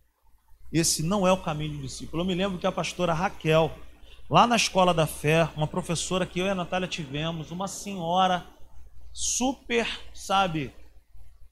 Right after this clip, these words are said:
abençoada, profetizou sobre o nosso segundo filho, né? Eu me lembro que um dia eu fui bater um papo com ela e eu falei de uma reunião que eu tinha participado e aí eu falei assim, "E aí eu queria dar uma opinião." Ela falou assim, "Mas alguém te pediu a tua opinião?"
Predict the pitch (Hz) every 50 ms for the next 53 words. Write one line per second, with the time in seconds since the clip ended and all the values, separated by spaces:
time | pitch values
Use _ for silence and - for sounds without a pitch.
0 | _ _ - 165 180 151 151 185 196 185 - - - 190 175 165 170 175 180 180
1 | 175 160 165 151 - - - - 208 202 - 202 190 - 185 170 147 170 190 180
2 | - - 185 180 165 170 175 170 151 - - - - - 156 156 170 175 165 -
3 | - - - 160 147 180 170 143 - - - 180 196 208 185 165 160 185 226 233
4 | 208 - - - - - - - - - - - - _ - _ _ _ _ -
5 | - 165 170 180 180 190 208 202 180 170 - 185 170 147 165 190 - - 190 180
6 | 175 - 185 175 165 - 180 175 175 175 - - 156 143 156 180 196 196 190 170
7 | - - - - - - 165 185 180 - 185 175 180 185 151 180 185 180 165 175
8 | 175 170 170 175 170 - 170 - - - 170 165 - 170 151 147 - - - 147
9 | - - 185 190 196 190 190 180 - - - - - - - 156 170 170 170 175
10 | 185 196 185 - 185 185 185 175 - - 202 202 214 226 233 254 277 294 285 -
11 | 254 240 247 240 202 233 226 220 226 214 220 220 202 180 190 208 226 214 - -
12 | 214 208 185 - 214 247 240 269 269 233 247 226 - 196 - 185 156 160 208 175
13 | 147 - 151 139 - 151 143 156 165 156 127 107